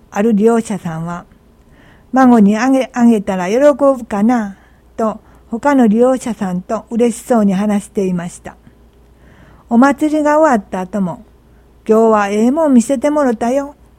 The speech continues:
楽しかったわ」と皆さん大変喜ばれていました。ヨーヨー釣りをしている様子の写真が二枚掲載されています。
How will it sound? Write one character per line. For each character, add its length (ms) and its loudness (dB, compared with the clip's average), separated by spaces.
楽 260 2
し 120 -14
か 140 -4
っ 80 -10
た 180 -4
わ」 340 -4
と 200 -8
皆 240 2
さ 220 -6
ん 80 -6
大 280 -6
変 200 -4
喜 80 -2
ば 100 -4
れ 100 -6
て 160 -4
い 60 0
ま 140 -2
し 120 -18
た。 160 -20
ヨ 280 4
ー 20 2
ヨ 240 0
ー 40 -4
釣 240 -6
り 60 0
を 80 -4
し 80 -12
て 160 -2
い 20 -2
る 80 -4
様 180 -2
子 120 -2
の 120 2
写 180 -6
真 200 -2
が 140 0
二 140 -4
枚 380 -8
掲 200 -4
載 260 -8
さ 140 -12
れ 100 -10
て 140 -4
い 80 -2
ま 140 -6
す。 260 -20